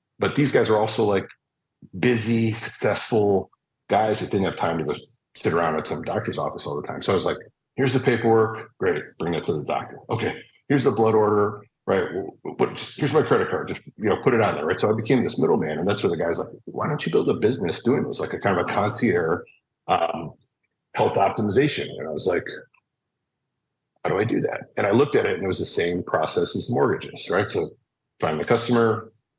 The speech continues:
talk to them about their problem, fill out a loan application, fill out a health history questionnaire, process payment for your appraisal and, you know, to get set up for the loan,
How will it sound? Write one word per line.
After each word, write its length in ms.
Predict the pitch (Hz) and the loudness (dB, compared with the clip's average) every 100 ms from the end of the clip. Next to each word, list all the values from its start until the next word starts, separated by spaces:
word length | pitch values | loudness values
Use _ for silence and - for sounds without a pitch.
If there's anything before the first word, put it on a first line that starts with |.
| _ _ - | _ _ -6
talk 200 | 82 - | -4 -4
to 60 | |
them 160 | 82 80 | -6 -4
about 240 | 78 78 | -4 -4
their 100 | - | -2
problem, 600 | - 117 117 117 117 - - _ _ _ _ _ _ _ - | 0 2 4 2 0 -4 -16 _ _ _ _ _ _ _ -4
fill 160 | 80 | -2
out 140 | 80 73 | 0 0
a 60 | |
loan 260 | 95 123 120 | 2 2 2
application, 920 | 117 120 113 117 113 120 113 110 - _ - | 2 0 2 0 0 0 0 -2 -6 _ -8
fill 160 | 78 | -4
out 160 | 73 71 | -4 -4
a 40 | |
health 220 | 73 76 - | -4 -2 0
history 300 | 117 131 117 | 0 0 2
questionnaire, 680 | 120 - 120 107 107 107 - _ _ _ _ - | 0 0 -2 0 0 -2 -6 _ _ _ _ -2
process 360 | 82 - - | -2 -2 -4
payment 380 | - 82 80 73 | -4 -4 -4 -6
for 140 | 80 | -6
your 340 | 78 78 78 - - _ _ 92 | -4 -2 -4 -8 -16 _ _ -6
appraisal 680 | - 127 127 120 113 110 101 | 0 2 4 4 4 4 2
and, 140 | 85 104 | -2 -2
you 60 | 92 | -2
know, 140 | 87 | -2
to 60 | 82 | -4
get 140 | - | -2
set 220 | - 101 | 0 2
up 180 | 101 - | 0 0
for 80 | 98 | 2
the 80 | 98 | 4
loan, 460 | 120 120 117 - | 4 4 0 -4